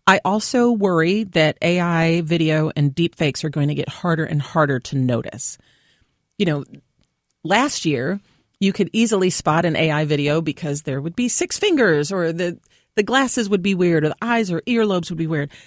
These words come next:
Now, I think that the technology exists where, um, it's going to be harder and harder to determine what's a real video, what's authentic, and what could be a deep fake. Um,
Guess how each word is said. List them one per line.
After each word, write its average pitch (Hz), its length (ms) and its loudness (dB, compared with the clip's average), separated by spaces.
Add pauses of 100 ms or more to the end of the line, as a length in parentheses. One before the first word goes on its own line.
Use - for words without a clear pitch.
(180)
Now, 202 580 2
I 170 80 -2
think 185 240 -4
that 160 160 -4
the 170 80 -4
technology 165 560 -2
exists 147 460 -4
where, 143 360 -2
um, 170 360 -8
it's 165 140 -6
going 156 160 0
to 139 60 0
be - 20 -4
harder 190 320 0
and 156 80 -2
harder 151 340 0
to 165 120 -8
determine 143 680 -2 (480)
what's - 400 0
a 160 60 -4
real 156 240 2
video, 143 500 -2
what's 190 160 -2
authentic, 170 640 0
and 160 160 2
what 151 140 -2
could 160 120 -4
be 151 140 -4
a 151 60 -4
deep 151 240 -6
fake. 151 320 -6 (640)
Um, 151 340 0